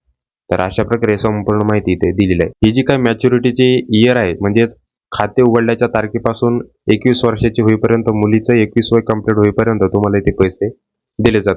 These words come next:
नाही. एकवीस वर्ष कंप्लीट झाल्यानंतर तुम्हाला इथे पैसे दिले जातात किंवा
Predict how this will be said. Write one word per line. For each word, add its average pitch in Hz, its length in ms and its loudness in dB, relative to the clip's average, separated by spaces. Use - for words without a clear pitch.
नाही. 90 120 2
एकवीस 107 280 -2
वर्ष 107 240 0
कंप्लीट 101 360 -2
झाल्यानंतर 104 480 -2
तुम्हाला 98 280 0
इथे 95 120 -2
पैसे 98 280 0
दिले 107 200 2
जातात 90 280 -2
किंवा 120 380 0